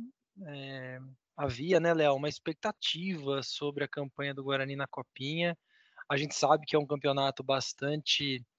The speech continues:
é, disputado, um jogo atrás do outro, mas o Guarani vinha de um bom Paulista sub-vinte, né? Uma boa base, reforçado por Eliel, Matheus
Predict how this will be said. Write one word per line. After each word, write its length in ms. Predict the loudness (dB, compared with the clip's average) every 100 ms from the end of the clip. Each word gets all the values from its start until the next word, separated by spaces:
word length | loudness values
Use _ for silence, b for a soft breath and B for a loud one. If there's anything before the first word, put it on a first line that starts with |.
| -14 B B B _
é, 140 | -2 -2
disputado, 720 | -2 -6 0 6 10 10 10
um 100 | 2
jogo 320 | 4 6 8
atrás 380 | 6 6 6 4
do 140 | 2
outro, 400 | 4 4 4 4
mas 180 | 8 8
o 60 | 8
Guarani 320 | 8 8 6
vinha 240 | 4 4
de 80 | 4
um 100 | 8
bom 180 | 10 10
Paulista 520 | 8 8 8 6 4
sub-vinte, 680 | 0 -2 -4 -4 -4 -4 -2
né? 160 | -2 -2
Uma 180 | 2 2
boa 300 | 2 0 2
base, 680 | 6 8 10 8 6 0 0 _ _ _ _ _
reforçado 1300 | -2 10 10 10 6 8 8 6 10 12 12 12 8
por 240 | 0 0 0
Eliel, 540 | 2 4 8 10 10
Matheus 540 | 8 6 4 0 0